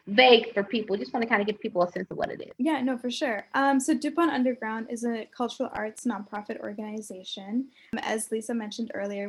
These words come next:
Speaker 2: we are transforming this old streetcar station that was built in the nineteen thirties and abandoned in the sixties,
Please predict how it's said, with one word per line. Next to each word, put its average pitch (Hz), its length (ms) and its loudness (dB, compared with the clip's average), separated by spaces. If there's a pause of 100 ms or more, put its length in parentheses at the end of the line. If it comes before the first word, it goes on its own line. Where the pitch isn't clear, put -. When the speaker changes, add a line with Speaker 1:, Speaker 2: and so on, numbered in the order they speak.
Speaker 2:
we 196 80 -8
are 196 80 -4
transforming 202 800 -6
this 208 200 -10
old 208 280 -6
streetcar 220 480 -8
station 202 460 -10
that 196 120 -8
was 202 160 -12
built - 300 -8
in 226 40 -4
the 214 60 -8
nineteen 202 540 -10
thirties 208 460 -6
and 214 100 -6
abandoned 196 480 -10
in 190 120 -18
the 190 100 -20
sixties, 285 600 -6